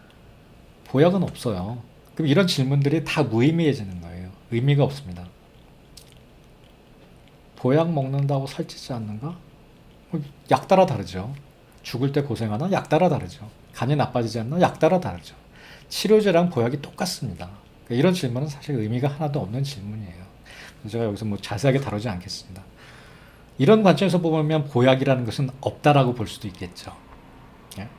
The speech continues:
보약이라는 것은 없다. 또 다른 관점에서 보면 그 언어의 차이지, 어, 보약이라는 것은 굉장히 우리 몸에 중요하다, 치료제로서, 뭐 이렇게 볼 수도 있겠죠.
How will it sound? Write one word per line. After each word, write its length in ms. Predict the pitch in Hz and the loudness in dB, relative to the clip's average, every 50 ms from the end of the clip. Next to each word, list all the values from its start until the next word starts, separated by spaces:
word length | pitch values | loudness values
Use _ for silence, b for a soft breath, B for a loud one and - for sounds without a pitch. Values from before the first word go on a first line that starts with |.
| - - - | -20 -16 -8
보약이라는 420 | - 110 104 101 95 95 101 98 92 | -4 -2 -2 -2 -4 -6 -10 -10 -10
것은 160 | 90 - 127 | -12 -14 -14
없다. 460 | - - - - - - 87 85 82 - - - - - - - - - - - - - - - - | -14 -14 -16 -16 -12 -10 -10 -10 -12 -14 -18 -20 -20 -20 -20 -20 -20 -20 -20 -20 -20 -20 -20 -10 -2
또 240 | - 196 175 165 156 | 0 2 2 2 2
다른 280 | 156 - 131 - 185 185 | 2 2 2 4 4 6
관점에서 440 | 180 - 139 160 151 147 139 135 | 4 4 4 2 0 0 0 -2
보면 420 | - 104 98 92 98 127 165 190 202 - - B B B B B B B B - | -2 -4 -6 -6 -4 -4 -2 -4 -4 -6 -14 B B B B B B B B -10
그 200 | - 123 - - - - - - - - - - - - - - - - - - - - - - - - - - - | -10 -10 -10 -10 -16 -20 -20 -20 -20 -20 -20 -20 -20 -20 -20 -20 -20 -20 -20 -20 -20 -20 -20 -20 -20 -20 -20 -12 -4
언어의 420 | - 113 113 120 135 156 190 196 196 | -2 0 2 4 4 4 4 4 2
차이지, 640 | - - 147 120 110 - - - 143 120 98 90 87 - - - - B B B B B B B B B B - - - - - | -2 -2 0 0 -2 -2 -6 -8 -10 -10 -10 -12 -14 -20 -20 -20 -20 B B B B B B B B B B -20 -20 -20 -20 -18
어, 140 | - 101 92 90 | -16 -16 -12 -4
보약이라는 500 | - 123 127 131 127 110 117 113 117 110 | 0 2 2 2 2 2 -2 -2 -2 -2
것은 220 | 107 95 - 175 175 | -4 -6 -4 -4 -4
굉장히 320 | 175 - - 113 151 160 | -4 -4 -2 0 0 2
우리 120 | 127 117 117 | 2 0 -2
몸에 240 | 117 113 113 120 | -2 -4 -4 -6
중요하다, 680 | - - - - 110 110 120 98 104 - - 85 78 - - - | -6 -6 -6 -6 -4 -2 -2 -4 -4 -6 -8 -8 -8 -10 -14 -10
치료제로서, 600 | - - 175 160 151 123 113 92 90 - - - | -6 -2 0 0 0 0 -2 -6 -8 -12 -12 -8
뭐 120 | 107 143 | -4 -4
이렇게 160 | 170 165 170 151 | -2 -2 -2 -2
볼 120 | 135 107 | -2 -4
수도 180 | - - - 101 | -6 -6 -14 -14
있겠죠. 340 | - - - - - - | -14 -14 -20 -20 -20 -20